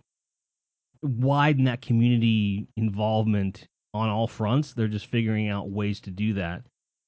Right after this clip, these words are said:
And that sounds like it's coming sooner or later. Sooner rather than later, I should say. So I, I feel like there's a lot of stuff they just haven't talked about yet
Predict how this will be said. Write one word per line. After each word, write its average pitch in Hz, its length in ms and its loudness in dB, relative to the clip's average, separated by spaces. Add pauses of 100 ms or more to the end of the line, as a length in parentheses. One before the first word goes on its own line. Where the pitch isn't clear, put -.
And 143 100 2
that 180 140 -2
sounds 180 260 0
like 151 100 0
it's 117 120 -4
coming 107 260 -2
sooner 107 640 -2
or 95 120 -6
later. 92 460 -6 (840)
Sooner 156 340 2
rather 113 240 2
than 104 120 -4
later, 98 200 -4
I 87 60 -10
should - 160 -20
say. - 180 -18 (640)
So 131 160 0
I, 123 240 -4
I 139 120 -2
feel 262 240 -2
like 247 120 2
there's 151 100 4
a 143 40 4
lot 143 200 2
of 143 80 -2
stuff 135 160 -2
they 135 60 0
just 120 180 -4
haven't 113 400 -2
talked 98 340 -8
about 147 320 0
yet 160 280 -2